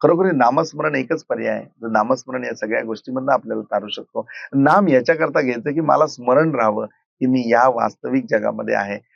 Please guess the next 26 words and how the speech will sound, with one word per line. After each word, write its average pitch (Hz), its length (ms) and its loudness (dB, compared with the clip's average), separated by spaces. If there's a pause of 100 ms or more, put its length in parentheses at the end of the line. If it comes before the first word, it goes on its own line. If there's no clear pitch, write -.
(160)
मला 113 140 6
या 127 100 8
वास्तविक 120 520 0
जगामध्ये 110 420 0
राहायचंय. 107 380 -4 (300)
नामस्मरण 165 540 4
याच्याकरता 147 540 2
आहे 147 80 2
की 143 60 -8
प्रत्येक 160 400 0
वेळेला 170 180 2
स्मरण 143 400 0
राहावं 113 280 2
की - 380 -4
मी 147 220 2
ईश्वराच्या 156 560 2
स्मरणामध्ये 127 560 0
नाही, 113 180 -2
तर 117 140 -10
ईश्वर 135 500 -2
सदैव 143 460 2
माझ्या 123 280 2
स्मरणामध्ये 117 600 -2
आहे 107 100 -4 (260)
आणि 131 120 2
तो 156 260 2